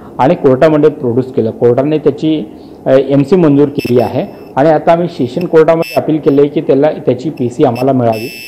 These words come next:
त्यासाठी आम्ही सेशन कोर्टामध्ये अपील केली आहे. अ, आमची प्राथमिक चौकशीमध्ये जेव्हा आम्ही त्याला विचारपूस केली तेव्हा त्यांनी आम्हाला सांगितलं की सदरच्या वस्तू मी ह्या क्रॉफर्ड मार्केट ह्या ठिकाणावरून आणलेल्या आहे आणि काही मुलं, अ, ह्या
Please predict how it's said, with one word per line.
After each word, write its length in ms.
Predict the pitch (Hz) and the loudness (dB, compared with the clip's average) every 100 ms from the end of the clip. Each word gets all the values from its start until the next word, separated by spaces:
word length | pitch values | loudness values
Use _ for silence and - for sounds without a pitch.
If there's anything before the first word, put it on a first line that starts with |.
| - | -8
त्यासाठी 300 | 139 151 147 | -4 0 2
आम्ही 200 | 147 151 | 2 0
सेशन 340 | 147 123 - 147 | -2 -6 -6 -2
कोर्टामध्ये 440 | 127 123 127 127 | 0 0 0 -2
अपील 200 | 113 101 | -4 -8
केली 240 | 90 101 | -12 -14
आहे. 420 | 98 - - - 160 | -16 -18 -16 0 4
अ, 280 | 151 139 | 6 6
आमची 220 | 123 131 135 | 4 2 0
प्राथमिक 440 | 131 113 175 180 | 0 0 -4 -2
चौकशीमध्ये 680 | 165 139 156 170 156 147 160 | -2 -2 -4 -2 -2 0 -2
जेव्हा 480 | - 143 131 131 151 | -4 -2 2 4 4
आम्ही 180 | 151 | 2
त्याला 160 | 151 143 | 2 2
विचारपूस 520 | 120 123 123 - 147 | 2 -2 -4 -4 -4
केली 200 | 135 135 | -2 -4
तेव्हा 240 | - 123 135 | -2 -2 0
त्यांनी 240 | 139 135 | -2 -2
आम्हाला 260 | 127 135 131 | -4 -4 -4
सांगितलं 380 | 127 131 143 | -4 -4 -4
की 140 | 143 - | -8 -8
सदरच्या 540 | - 113 139 156 139 | -8 -4 -4 -4 -2
वस्तू 200 | 113 147 | -2 -2
मी 160 | 139 135 | -2 -2
ह्या 100 | 135 | -2
क्रॉफर्ड 420 | - 107 151 156 | -2 -4 0 0
मार्केट 360 | 143 127 131 131 | 0 -2 -2 -2
ह्या 160 | 120 123 | -2 -2
ठिकाणावरून 540 | 123 123 123 123 120 | -4 -4 -2 -2 -4
आणलेल्या 360 | 110 117 127 110 | -4 -4 -4 -6
आहे 100 | - - - - - | -10 -20 -20 -20 -4
आणि 120 | 135 | -2
काही 380 | 131 127 131 180 | 0 0 0 0
मुलं, 400 | 180 143 165 139 107 - - - - | 0 2 4 4 2 -8 -18 -18 0
अ, 60 | 143 147 151 156 156 156 165 165 139 | 4 6 6 6 6 4 2 -2 0
ह्या 300 | 151 170 | 4 4